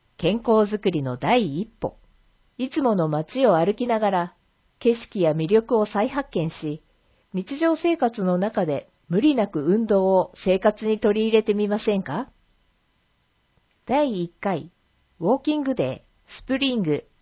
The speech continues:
二ゼロ二六。歩いてみて知る、私の街。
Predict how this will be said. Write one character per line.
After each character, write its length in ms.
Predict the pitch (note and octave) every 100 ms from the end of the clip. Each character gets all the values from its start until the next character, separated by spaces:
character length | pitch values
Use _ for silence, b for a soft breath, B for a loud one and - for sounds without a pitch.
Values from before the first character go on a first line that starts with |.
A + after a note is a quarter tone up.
| -
二 300 | G#3 C#4+ B3+
ゼ 160 | C#4
ロ 160 | G3+ D3
二 260 | D#3 G3
六。 340 | F3+ - - - _ _ _ _ _ _ _ _ _ _
歩 260 | D#3+ A#3
い 140 | C#4+ -
て 120 | D3+
み 200 | D#3 A3+
て 200 | F3 D3+ -
知 80 | D3
る、 240 | E3+ - _ _ -
私 420 | D3+ G3+ G#3 G#3
の 120 | G3+
街。 400 | F3 E3+ - D3+